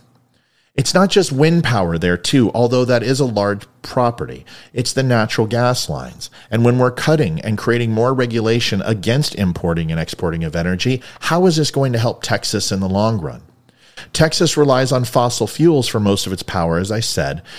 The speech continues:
but they are isolated from the national grid. And this is why we should help Texas become energy independent for itself,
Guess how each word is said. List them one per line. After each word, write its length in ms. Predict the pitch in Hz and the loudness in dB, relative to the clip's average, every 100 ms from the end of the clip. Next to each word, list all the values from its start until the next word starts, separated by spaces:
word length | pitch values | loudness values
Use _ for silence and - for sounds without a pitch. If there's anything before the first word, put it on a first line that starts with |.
| - - | -20 -4
but 140 | 123 113 | -2 2
they 120 | 123 | 2
are 220 | 127 - - | 2 0 0
isolated 680 | 147 156 - 90 85 85 | 2 0 -2 0 0 -2
from 220 | 87 98 95 | -2 -2 0
the 80 | |
national 600 | 92 87 85 - 98 90 | 0 0 -2 -2 -2 -2
grid. 440 | 85 107 113 78 - _ _ - - | -2 0 2 0 -6 _ _ -20 -6
And 260 | 117 123 117 | -2 0 2
this 220 | 127 - | 0 0
is 160 | 147 | -2
why 480 | 104 78 65 65 87 - _ _ _ _ | -2 -6 -6 -8 -10 -14 _ _ _ _
we 140 | 113 | -2
should 640 | 117 - - 160 101 71 - _ _ | 0 0 2 2 2 -2 -10 _ _
help 300 | - 85 - | -6 -6 -6
Texas 600 | - 85 - - 87 - | -6 -6 -4 -8 -8 -8
become 400 | - 92 107 95 | -6 -2 -2 -2
energy 500 | - 120 127 - 113 | -2 -2 -2 -4 -4
independent 600 | 104 95 - 92 87 87 | -4 -4 -6 -6 -4 -6
for 200 | - 87 | -6 -6
itself, 720 | 87 - - 120 101 - - | -4 -4 0 0 0 -4 -16